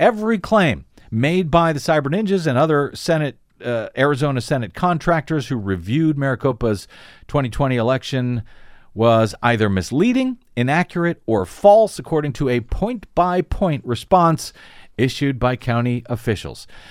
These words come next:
The ninety-three page report, months in the making, studied every question the contractors raised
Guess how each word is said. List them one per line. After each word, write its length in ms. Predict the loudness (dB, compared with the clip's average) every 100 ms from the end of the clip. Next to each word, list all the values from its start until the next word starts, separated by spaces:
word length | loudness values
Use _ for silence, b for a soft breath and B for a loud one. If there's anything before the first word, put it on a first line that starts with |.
| B -4
The 160 | -2 2
ninety-three 640 | 2 0 0 -2 -4 -2
page 260 | -2 -2
report, 420 | -4 -2 0 0 0
months 440 | 2 2 0 -4
in 80 | -2
the 60 |
making, 400 | 0 -2 -2 -4
studied 460 | -4 -2 0 0 -4 0
every 340 | 2 2 0 0
question 460 | 2 2 0 -4
the 80 | -4
contractors 600 | -4 -4 -2 -4 -4 -6
raised 440 | -2 0 0 -2